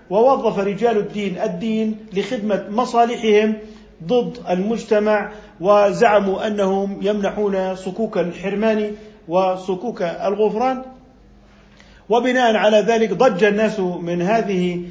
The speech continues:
الأديان المحرفة التي استبد فيها رجال الدين بالإنسان، و، آه، كانت هناك ردة فعل معاكسة،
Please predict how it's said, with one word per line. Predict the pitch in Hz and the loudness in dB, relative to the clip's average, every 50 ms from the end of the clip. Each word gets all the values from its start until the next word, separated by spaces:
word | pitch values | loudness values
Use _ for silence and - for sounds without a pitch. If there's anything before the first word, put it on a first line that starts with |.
| - - - - | -14 -12 -6 -2
الأديان | 180 196 202 190 - 220 214 190 175 156 | 0 0 2 2 2 2 2 2 2 0
المحرفة | 147 160 165 165 160 165 208 226 220 214 202 - 208 202 196 151 | -2 -2 -2 -4 -2 0 0 0 0 0 -2 0 -2 -2 -2 -2
التي | 170 190 190 - 180 | -4 -4 -6 -6 -8
استبد | 170 - - 175 165 165 202 208 165 - 170 170 | -12 -8 -4 -4 -2 -2 -2 -2 0 -2 -2 -2
فيها | 175 202 185 175 175 175 180 175 175 - - - - - | -2 -2 0 0 2 2 0 -2 -6 -12 -16 -18 -14 -8
رجال | 147 156 165 139 175 220 214 196 | -6 -6 -2 2 2 4 4 4
الدين | 185 175 139 135 202 202 180 165 | 2 -2 -4 -4 -4 -4 -4 -4
بالإنسان، | 143 175 190 214 214 196 175 - 220 226 254 285 285 269 - - - - - - - _ - | -4 -4 -4 -4 -4 -6 -4 -2 0 0 0 0 -4 -6 -10 -16 -20 -20 -20 -20 -20 _ -4
و، | 165 185 208 208 214 214 214 214 214 - - - - - _ - | 0 2 4 4 4 2 0 -4 -10 -18 -20 -20 -20 -14 _ -2
آه، | 180 180 185 185 190 190 196 - - - - | 0 0 2 2 0 -2 -4 -6 -10 -4 0
كانت | 220 233 233 220 202 190 - 170 | 2 2 4 4 2 0 -2 -4
هناك | 175 190 202 208 202 - 196 - | -4 0 0 0 0 -2 -4 -6
ردة | 180 185 240 220 180 165 190 185 180 - - - - - | -4 -2 -2 -2 -2 -2 -4 -4 -6 -10 -16 -10 -6 -4
فعل | 208 180 180 180 165 | -2 -2 -2 -4 -4
معاكسة، | 165 175 185 196 247 262 254 - 247 220 - 254 262 | -4 -4 -2 -2 -2 -4 -4 -6 -8 -4 -2 -4 -4